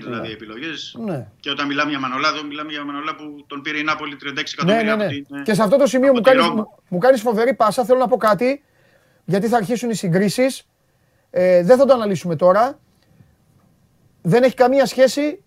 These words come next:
Speaker 2: η περίπτωση Μανολά με την περίπτωση Παπασταθόπουλου. Καμία.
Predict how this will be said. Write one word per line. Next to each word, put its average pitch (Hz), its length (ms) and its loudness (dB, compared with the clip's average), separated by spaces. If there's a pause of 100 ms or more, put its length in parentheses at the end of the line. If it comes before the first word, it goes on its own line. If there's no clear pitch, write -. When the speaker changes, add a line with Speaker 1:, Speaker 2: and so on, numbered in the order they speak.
Speaker 2:
η 202 100 -8
περίπτωση 240 400 -2
Μανολά 220 380 -2
με 254 100 0
την 208 100 -4
περίπτωση 240 280 2
Παπασταθόπουλου. 180 640 -4 (1800)
Καμία. 202 420 -2